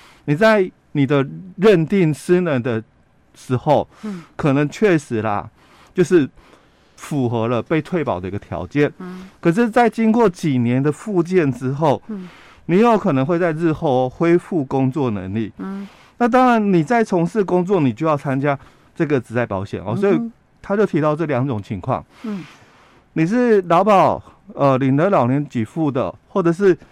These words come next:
Speaker 1: 你是被认定判定失能的，
Speaker 2: 嗯。
Speaker 1: 日后如果恢复工作能力的话，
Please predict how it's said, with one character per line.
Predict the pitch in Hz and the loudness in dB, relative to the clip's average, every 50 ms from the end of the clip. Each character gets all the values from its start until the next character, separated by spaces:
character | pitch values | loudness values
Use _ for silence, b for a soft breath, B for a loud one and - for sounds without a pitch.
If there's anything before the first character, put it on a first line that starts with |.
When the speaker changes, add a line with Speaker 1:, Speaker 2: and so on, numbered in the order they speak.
| b b b b b b | b b b b b b
Speaker 1:
你 | - 156 151 | 0 0 0
是 | 143 - 202 | 0 -2 -2
被 | 185 - - 208 196 | -2 0 2 2 2
认 | 175 165 190 185 165 | 2 2 0 0 0
定 | 160 196 175 156 147 135 - | -2 -2 -2 0 -2 -2 -6
判 | - - 190 156 | -6 -6 -4 -4
定 | 147 165 156 151 | -2 -2 -2 -4
失 | - - 147 143 143 147 | -4 -6 -4 -2 -2 0
能 | 143 131 110 104 98 | 0 0 -2 -2 -4
的， | 101 107 90 85 - - | -4 -6 -6 -8 -12 -14
Speaker 2:
嗯。 | 226 196 190 190 190 190 | -14 -14 -12 -12 -10 -4
Speaker 1:
日 | 185 226 233 | 0 2 2
后 | 233 233 214 | 4 4 2
如 | 196 214 208 | 2 0 0
果 | 185 160 | 0 -2
恢 | 143 - 175 185 | -2 0 0 0
复 | 185 - 220 185 | 0 0 -2 -2
工 | 160 - 170 170 165 175 | -2 0 0 2 2 0
作 | 170 - 196 180 156 | 2 2 2 2 2
能 | 139 127 117 110 113 | 2 0 0 -2 -2
力 | 131 151 135 120 | -2 -2 -2 -2
的 | 120 120 101 | -4 -6 -8
话， | - - - 135 107 - | -8 -4 -2 -2 -2 -2